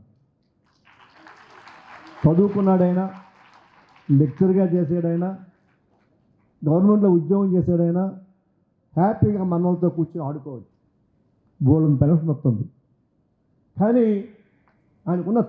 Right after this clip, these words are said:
తపన ఏంటంటే, ఓపెన్ మైండ్గా ఎటువంటి ప్రభుత్వం మీద వివక్షత లేకుండా, ఏ ప్రభుత్వం బాగు వస్తు-, రావాలి, ఎవరికి మనం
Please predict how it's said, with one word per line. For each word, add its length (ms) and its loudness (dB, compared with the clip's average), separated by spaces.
తపన 260 4
ఏంటంటే, 420 0
ఓపెన్ 560 2
మైండ్గా 400 0
ఎటువంటి 480 2
ప్రభుత్వం 540 -2
మీద 180 -2
వివక్షత 420 -4
లేకుండా, 520 -2
ఏ 220 2
ప్రభుత్వం 580 -4
బాగు 260 -4
వస్తు-, 280 -8
రావాలి, 420 -2
ఎవరికి 460 2
మనం 200 2